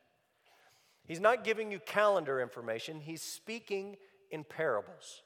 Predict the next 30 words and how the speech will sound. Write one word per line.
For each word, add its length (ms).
Two 200
simple 400
parables 720
in 160
verse 240
fifty-four 760
to 80
fifty-nine. 680
The 80
first 340
parable 440
is 140
about 440
the 60
weather. 440
And 100
it's 80
very 240
simple. 380
He 80
looks 220
at 100
these 140
people 360
and 80
he 40
says, 260
"Look," 320
verse 240
fifty-four, 680